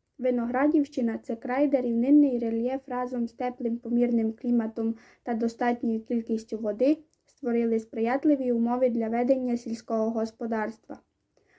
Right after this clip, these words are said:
Аграрний сектор регіону забезпечує населення великою різноманітністю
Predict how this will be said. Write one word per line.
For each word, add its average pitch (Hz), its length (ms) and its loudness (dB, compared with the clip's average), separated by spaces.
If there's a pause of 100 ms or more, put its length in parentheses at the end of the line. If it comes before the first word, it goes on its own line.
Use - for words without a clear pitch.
(120)
Аграрний 262 600 4
сектор 277 560 -2
регіону 247 640 0
забезпечує 247 760 -2
населення 247 640 -2
великою 262 480 0
різноманітністю 247 920 -2